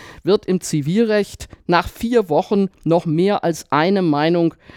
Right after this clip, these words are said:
zu irgendeinem schwierigen Streit haben. Braucht man auch gar nicht, weil das fällt einem dann schon wieder ein, wenn man das Problem verstanden hat. Und dafür braucht man natürlich die richtigen Quellen zum Lesen, also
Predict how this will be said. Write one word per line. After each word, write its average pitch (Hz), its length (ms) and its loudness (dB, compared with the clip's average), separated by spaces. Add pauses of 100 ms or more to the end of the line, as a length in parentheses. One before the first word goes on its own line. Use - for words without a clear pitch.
(220)
zu - 180 0
irgendeinem 170 560 0
schwierigen 175 520 0
Streit - 400 -2
haben. 175 260 2
Braucht 175 320 0
man 180 180 2
auch - 220 -2
gar 139 200 2
nicht, 185 200 0
weil 151 140 2
das 165 180 -2
fällt - 340 -2
einem 170 220 0
dann 160 160 2
schon 165 240 -2
wieder 160 260 0
ein, 135 200 0
wenn 151 100 0
man 156 140 2
das 156 160 -4
Problem 165 400 0
verstanden - 560 -8
hat. - 140 -14 (420)
Und - 180 0
dafür 220 220 0
braucht 202 240 0
man 208 100 -2
natürlich 196 320 -4
die 170 120 -4
richtigen 175 560 0 (440)
Quellen 208 640 0 (320)
zum 226 240 0
Lesen, 226 760 0 (160)
also 185 480 0